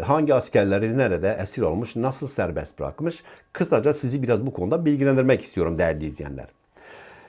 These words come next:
H P G'nin esir aldığı askerler ve akıbetleri ne oldu? Evet, H P G gerillaları doksanlı yıllardan bu yana onlarca askeri ve polisi esir aldı. İHA'da Ahmet Şubesi'nin verilerine göre bin dokuz yüz doksan iki bin on iki arasında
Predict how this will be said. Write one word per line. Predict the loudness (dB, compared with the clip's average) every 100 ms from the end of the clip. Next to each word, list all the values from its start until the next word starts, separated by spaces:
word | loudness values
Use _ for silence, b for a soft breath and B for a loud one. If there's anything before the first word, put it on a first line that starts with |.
| B
H | 2
P | 6
G'nin | 8 8 6 4
esir | 4 6
aldığı | 8 8 8 6 6
askerler | 4 6 6 6 6 4
ve |
akıbetleri | 2 0 2 2 4 4 2 2
ne |
oldu? | 2 2 4
Evet, | 4 4 4
H | 2
P | 4
G | 4
gerillaları | 6 6 6 6 6 6 4 2
doksanlı | 2 2 2 2
yıllardan | 2 2 4 2 2 -2 -2
bu | 0
yana | 0 0 0
onlarca | 0 2 4 2 0
askeri | -4 -4 -4 -2 0
ve | 0 -2
polisi | -4 -6 -6 -6 -4
esir | -4 0 4
aldı. | 4 0 -8 _ _ _ _ b b b b b
İHA'da | 0 2 4 4
Ahmet | 4 2 -2
Şubesi'nin | 0 0 0 -4 0
verilerine | 2 4 2 0 0
göre | 2 4 4 2
bin | 0 0
dokuz | 0 0
yüz | 0 2
doksan | 2 2 -2 -2 -2
iki | -6 -2
bin | 0 0
on | 2 2
iki | 0 -4 -2
arasında | -2 -4 -4 0 0 0